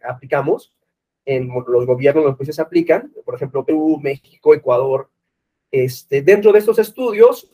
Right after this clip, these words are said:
hay, eh, un capítulo, eh, muy interesante y muy importante,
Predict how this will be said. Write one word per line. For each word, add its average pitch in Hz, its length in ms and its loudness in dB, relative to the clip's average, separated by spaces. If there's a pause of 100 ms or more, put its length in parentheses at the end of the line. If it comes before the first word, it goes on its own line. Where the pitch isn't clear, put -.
(100)
hay, 202 580 -2
eh, 165 240 -6
un 202 140 -6
capítulo, 196 880 -2
eh, 165 180 -12
muy 208 280 -8
interesante 202 580 -2
y 196 40 -4
muy 208 160 -6
importante, 190 720 -6